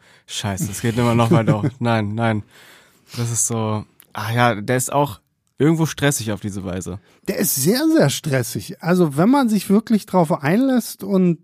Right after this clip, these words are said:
Speaker 2: das auch alles, äh, geschehen lässt,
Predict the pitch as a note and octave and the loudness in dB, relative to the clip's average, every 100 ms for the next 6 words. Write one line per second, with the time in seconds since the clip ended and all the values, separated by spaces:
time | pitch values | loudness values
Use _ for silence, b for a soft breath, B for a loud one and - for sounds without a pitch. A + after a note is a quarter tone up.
0 | - D#3 E3+ D#3 E3+ D3+ - - E3 E3 | -14 -2 0 0 -2 -6 -6 0 4 4
1 | C#3+ - - E3 D3 C#3+ C3 A#2+ A3+ _ | 2 -6 -8 -2 2 2 0 -4 -12 _
2 | - F#3+ A#2+ - A3 _ - A#3 A#2+ A#2 | -10 -10 -10 -16 -20 _ -12 -10 -8 -4
3 | C3+ - D#3 B3 A3+ C3+ C#3+ F#3 - | -2 0 2 2 4 4 2 0 -6